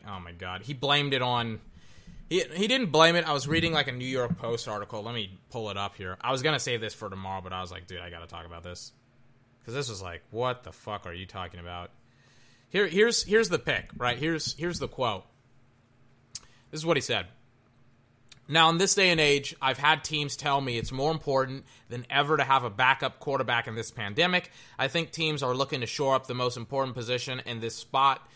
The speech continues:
or excuse me, in this sport, and that's why the Eagles drafted Jalen Hurts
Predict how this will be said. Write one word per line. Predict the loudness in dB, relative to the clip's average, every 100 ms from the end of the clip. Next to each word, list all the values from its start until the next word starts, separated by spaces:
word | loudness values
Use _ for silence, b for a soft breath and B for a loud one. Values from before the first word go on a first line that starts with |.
| b b
or | -4
excuse | -2 -6
me, | -8
in | -8 -6
this | -6 -6
sport, | -8 -2 4 4 4 -2 B B
and | -2 2
that's | 2 4
why | 4
the | 4
Eagles | 0 -2 0 0 0 -8 b b -4
drafted | 0 0 -2 -6
Jalen | -6 -6 0
Hurts | 2 2 0 -8 -10